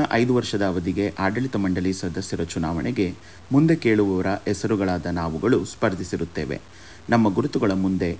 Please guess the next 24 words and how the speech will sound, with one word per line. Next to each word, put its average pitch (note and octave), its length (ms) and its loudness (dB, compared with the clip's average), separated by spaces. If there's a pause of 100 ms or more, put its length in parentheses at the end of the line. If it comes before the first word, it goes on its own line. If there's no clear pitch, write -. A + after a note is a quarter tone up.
(120)
ಸ್ವಸ್ತಿಕ್ B2 500 -4
ಮುದ್ರೆ G#2 420 0
ಒತ್ತುವುದರ F#2 420 0
ಮುಖಾಂತರ F2 540 -4 (220)
ತಮ್ಮ G2+ 200 0
ಅಮೂಲ್ಯವಾದ A#2 560 2
ಮತವನ್ನು F#2 480 -2
ನೀಡಿ E2+ 300 -2 (340)
ಸಹಕಾರ D3 400 0
ಸಂಘದ G2+ 380 0
ಅಭಿವೃದ್ಧಿಗೆ F2+ 480 -4
ಸಹಕರಿಸಿ F#2 600 -4
ತಮ್ಮಗಳ F#2 340 -2
ಸೇವೆ B2 300 0
ಮಾಡಲು F2+ 520 -2
ಅವಕಾಶ C3 360 -2
ಮಾಡಿಕೊಡಬೇಕಾಗಿ F2+ 840 -4
ಪ್ರಾರ್ಥಿಸುತ್ತೇವೆ. E2+ 840 -6 (480)
ನಮ್ಮ G2+ 340 0
ಕ್ರಮ A2+ 320 0
ಸಂಖ್ಯೆ, C3+ 500 0
ಹೆಸರು G#2 360 0
ಮತ್ತು F#2+ 340 -2
ಚಿಹ್ನೆಗಳು G#2+ 600 0